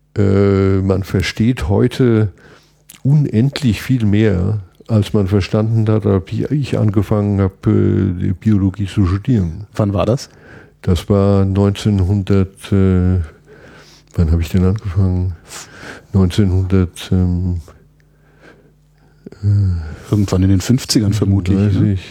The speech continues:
Speaker 1: Ja, so, äh, äh, Anfang der fünfziger Jahre, ja. Mhm.
Speaker 2: Was
Speaker 1: Also
Speaker 2: wusste
Speaker 1: Ende der fünfziger Jahre, muss ich sagen.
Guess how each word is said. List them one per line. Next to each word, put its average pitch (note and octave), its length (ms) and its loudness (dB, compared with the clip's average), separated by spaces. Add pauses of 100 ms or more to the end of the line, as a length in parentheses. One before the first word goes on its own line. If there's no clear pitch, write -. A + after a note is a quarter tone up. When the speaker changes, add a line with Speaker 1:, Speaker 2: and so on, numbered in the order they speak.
(1040)
Speaker 1:
Ja, F#2+ 460 2 (120)
so, F#2+ 480 0
äh, F#2+ 300 2 (800)
äh, F#2+ 340 0
Anfang G#2 360 0
der G2 100 0
fünfziger G#2 540 0
Jahre, F2+ 320 0
ja. F2+ 140 -2 (260)
Mhm. G#2+ 160 0 (200)
Speaker 2:
Was - 200 0
Speaker 1:
Also C3 300 2
Speaker 2:
wusste C#3 120 -4
Speaker 1:
Ende D#3 280 2
der A#2 140 2
fünfziger G#2 440 0
Jahre, F2 140 -2
muss E2 120 -6
ich D2 80 -10
sagen. D#2+ 160 -6